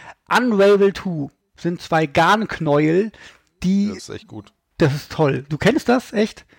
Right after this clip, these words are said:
Speaker 1: Ein
Speaker 2: Ja, ich
Speaker 1: un-
Speaker 2: hab's auf der Switch.
Speaker 1: ein, also ein unfassbar tolles Spiel. Zwei Garnknäuel, die miteinander verbunden sind und irgendwelche Rätsel und Abenteuer, äh, bestehen müssen. Zum Zusammenspielen ein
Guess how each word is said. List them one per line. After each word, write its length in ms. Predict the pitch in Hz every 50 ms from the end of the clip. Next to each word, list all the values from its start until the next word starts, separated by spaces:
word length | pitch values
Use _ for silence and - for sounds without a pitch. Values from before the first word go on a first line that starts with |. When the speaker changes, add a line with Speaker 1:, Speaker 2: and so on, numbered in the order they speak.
| _ _ _ _ _ _ - - - -
Speaker 1:
Ein 120 | - 151 143
Speaker 2:
Ja, 80 | 120
ich 40 | 110
Speaker 1:
un- 100 | 254 240 254
Speaker 2:
hab's 80 | 233
auf 80 | 92 -
der 100 | - 98
Switch. 380 | - - 110 107 - - - _ _ _ _ _ _ _ _ - - -
Speaker 1:
ein, 180 | 208 185 196 -
also 380 | 185 151 139 180 185 185 180 - 160 147 -
ein 180 | 247 - 196 - -
unfassbar 600 | 240 196 190 175 - - 147 139 - - 151 143
tolles 300 | - - 156 147 147 139
Spiel. 320 | - - - 160 160 147 - - - - -
Zwei 320 | - - - 160 165 165
Garnknäuel, 760 | - - 151 160 208 240 233 - - 214 214 208 208 214 226
die 100 | 196 190
miteinander 440 | 180 185 170 170 175 170 170 165 139
verbunden 480 | 117 143 131 175 202 240 254 220 220 202
sind 300 | 185 202 214 226 226 -
und 160 | 190 190 202
irgendwelche 260 | 202 185 151 160 160
Rätsel 380 | 139 165 190 196 - - 185 175
und 80 | 165 165
Abenteuer, 1120 | 180 175 175 180 180 170 139 147 147 143 139 143 165 165 160 147 - - - - - -
äh, 60 | - - - - - - - - - - _ _
bestehen 400 | - 131 - - 160 151 160 160
müssen. 340 | 160 165 160 - - 196 190 - - - - -
Zum 180 | - 196 190
Zusammenspielen 840 | - - 156 139 180 185 220 233 233 196 - - - 196 196 202 208
ein 160 | 160 147 170